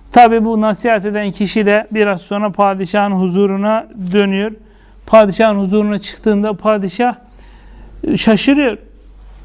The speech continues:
Aynı adamı karşısında tekrar görünce, "Hayrola?" diyor, "Sen ölmedin mi? Daha burada mısın?" dediğinde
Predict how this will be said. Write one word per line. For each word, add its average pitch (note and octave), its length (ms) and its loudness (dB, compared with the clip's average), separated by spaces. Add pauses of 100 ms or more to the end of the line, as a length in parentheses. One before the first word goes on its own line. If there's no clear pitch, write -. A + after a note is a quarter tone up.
(440)
Aynı A#3 300 4
adamı G#3+ 360 -4
karşısında G#3 640 -2
tekrar G#3+ 380 -2
görünce, G3+ 600 -2 (520)
"Hayrola?" A#3 520 4
diyor, B3 220 -4 (380)
"Sen G#3+ 260 2
ölmedin B3+ 440 2
mi? A#3+ 280 -4 (180)
Daha G#3+ 200 2
burada A#3 280 -2
mısın?" A3+ 380 -6 (540)
dediğinde A#3+ 600 2